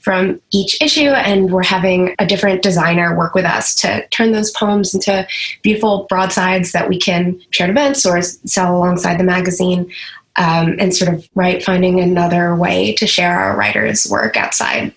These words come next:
the actual pages of the magazine. We have a program called Teach Ecotone, um, where teachers can get a sort of discounted rate for journals for their classroom, and we're putting together sort of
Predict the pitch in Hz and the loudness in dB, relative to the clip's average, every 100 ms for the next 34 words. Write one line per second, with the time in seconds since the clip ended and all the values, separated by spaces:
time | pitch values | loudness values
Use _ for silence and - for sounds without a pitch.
0 | - 65 - 208 190 - 180 185 175 170 | -6 -4 -2 -2 -2 -2 0 0 0 0
1 | 180 196 196 190 202 202 202 - - 202 | 0 0 0 0 0 0 0 -4 -2 0
2 | 190 185 185 185 - 190 185 185 190 - | 2 2 0 0 -2 -2 0 0 0 -2
3 | - 185 180 - 196 - - 190 208 202 | -2 -2 0 -2 0 -2 -2 0 0 0
4 | 220 214 220 - - - - - 175 170 | 0 0 0 -4 -6 -8 -8 -4 0 2
5 | 175 170 170 165 165 165 _ - 185 185 | 2 2 2 2 0 -4 _ -2 0 0
6 | 180 175 - 180 175 175 - - _ 180 | 0 0 0 0 0 0 -4 -12 _ -2
7 | 170 - - - 185 180 185 - 180 185 | -2 -4 -4 -2 0 0 -2 -2 -2 0
8 | 190 269 269 233 - 196 175 175 175 - | 0 0 0 -2 0 0 2 0 -2 -10
9 | - _ - 180 170 170 - 175 175 101 | -20 _ -2 0 2 0 0 0 0 -2
10 | - 214 208 - 220 208 196 180 175 175 | -2 0 0 0 2 2 2 2 0 0
11 | - 170 170 180 170 170 170 - 170 175 | 0 0 0 0 0 0 0 0 0 -2
12 | 180 | -4